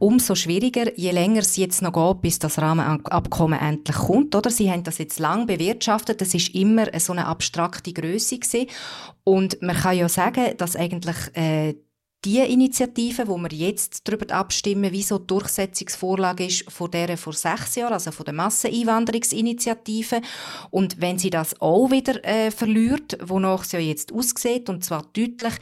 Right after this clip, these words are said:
dann verliert sie wie in ihrem Kernthema und wird nachher, äh, auch, was ihre Identität und ihre politischen Kerndossier betrifft,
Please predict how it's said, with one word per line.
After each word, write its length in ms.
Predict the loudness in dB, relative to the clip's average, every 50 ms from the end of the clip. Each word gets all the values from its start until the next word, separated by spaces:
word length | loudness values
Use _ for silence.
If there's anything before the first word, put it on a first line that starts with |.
| -12 -16 -18 -12 -6 -2
dann 180 | 0 0 0 -2
verliert 520 | -4 -6 -4 -2 0 2 2 2 2 0 0
sie 160 | -2 -2 0
wie 120 | 2 2
in 180 | 0 0 0 0
ihrem 240 | -2 0 0 -2 -4
Kernthema 800 | -4 -4 -2 -2 0 0 0 0 0 0 2 2 4 4 2
und 260 | 2 0 -2 -2 -2 0
wird 320 | 0 0 0 -2 -4 -10 -6 -2
nachher, 500 | 0 0 0 0 0 0 -2 -2 -4 -6 -12 -18 -20 -18 -20 -14 _ -4
äh, 260 | -2 -2 -2 -2 -2
auch, 380 | -2 -2 -2 -2 -2 -2 -6 -8 -10 -12 -20 -20 -14 -8
was 380 | -6 -6 -4 -4 -4 -6 -6 -8
ihre 200 | -8 -6 -6 -6
Identität 1040 | -6 -6 -4 -2 0 0 0 0 -2 -4 -6 -2 0 0 2 2 2 0 -2 -2
und 160 | -4 -2 -2
ihre 260 | 0 0 0 0 0 0
politischen 520 | 0 0 0 0 0 -2 -2 0 0 -2
Kerndossier 720 | 0 0 0 0 0 0 0 0 0 0 0 0 0 0
betrifft, 600 | -2 -4 -6 -4 -2 -2 -2 -2 -4 -8 -12 -14